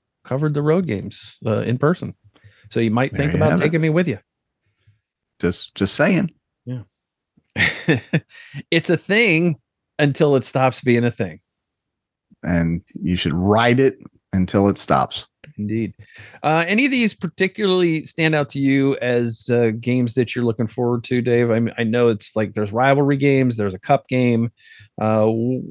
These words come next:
Speaker 1: le-, let's say if you had to pick two of these that you wanted to be there for, which two would they be?
Speaker 2: Um, I would definitely have to say the, uh,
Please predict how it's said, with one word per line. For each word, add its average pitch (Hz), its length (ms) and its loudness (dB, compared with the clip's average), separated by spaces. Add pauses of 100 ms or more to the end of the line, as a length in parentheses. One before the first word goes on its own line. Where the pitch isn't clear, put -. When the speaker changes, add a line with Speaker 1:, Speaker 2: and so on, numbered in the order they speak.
(140)
Speaker 1:
le-, 139 220 -2
let's 165 180 2
say 185 240 0
if 170 160 0
you 151 120 0
had 151 100 0
to 123 100 -2
pick - 320 -4
two 170 380 2
of 123 100 0
these 123 380 0 (300)
that 120 200 0
you 127 80 2
wanted 127 400 0
to 117 140 2
be 131 260 0
there 113 300 2
for, 101 420 -4
which 113 240 -4
two 123 160 -2
would 107 140 0
they 104 100 0
be? 95 260 -4 (1400)
Speaker 2:
Um, 127 680 0 (1800)
I 110 140 2
would 113 180 0
definitely 135 360 0
have 147 140 0
to - 100 -8
say 131 460 2
the, 120 800 0
uh, 110 540 0